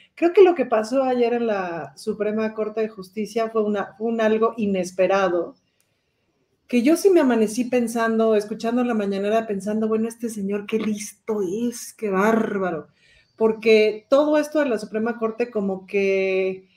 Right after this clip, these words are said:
pues, aplicó la del mago, me parece, el presidente, ¿no? Estamos por acá, estamos por acá, estamos por acá, estamos por acá, y réjale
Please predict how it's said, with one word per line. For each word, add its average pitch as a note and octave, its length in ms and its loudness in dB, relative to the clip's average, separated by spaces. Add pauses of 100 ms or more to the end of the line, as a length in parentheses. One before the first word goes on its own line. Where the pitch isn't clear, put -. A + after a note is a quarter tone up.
(320)
pues, A#3+ 300 -4
aplicó B3 400 -2
la D#4+ 120 4
del C#4 140 4
mago, D4 280 0
me A3 120 -2
parece, B3 400 -2
el B3 60 -8
presidente, G#3+ 540 -4
¿no? F4 180 -4 (140)
Estamos B3 340 -4
por A3+ 120 -4
acá, B3 220 -6
estamos B3+ 260 -6
por A3 140 -4
acá, G#3+ 200 -6
estamos B3+ 280 -6
por G#3+ 120 -4
acá, G#3 200 -4
estamos B3 300 -4
por G#3+ 120 -2
acá, F#3+ 220 -2
y B3+ 60 2
réjale A3+ 580 0